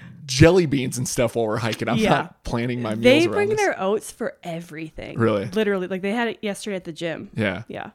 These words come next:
Speaker 1: Is it, uh, like, overnight oats or something,
Speaker 2: No,
Speaker 1: or?
Speaker 2: I think they do it the,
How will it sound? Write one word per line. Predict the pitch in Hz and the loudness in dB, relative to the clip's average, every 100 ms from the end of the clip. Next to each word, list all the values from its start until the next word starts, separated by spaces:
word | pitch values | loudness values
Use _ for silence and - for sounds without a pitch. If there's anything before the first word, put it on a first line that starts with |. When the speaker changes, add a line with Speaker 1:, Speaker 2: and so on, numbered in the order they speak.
| - | -6
Speaker 1:
Is | 117 | 2
it, | 123 - | 2 2
uh, | 110 98 | -2 -2
like, | 95 87 | -4 -4
overnight | 110 110 123 147 - | -4 -2 -2 -4 -4
oats | 151 165 - | -4 -4 -6
or | |
something, | 160 165 165 | -8 -6 -2
Speaker 2:
No, | 208 302 302 | 0 2 2
Speaker 1:
or? | |
Speaker 2:
I | 226 | 0
think | 240 277 285 | -2 0 0
they | 359 269 - - | -2 -4 -8 -14
do | - 214 | -8 -4
it | 285 - | -4 -6
the, | 208 | -12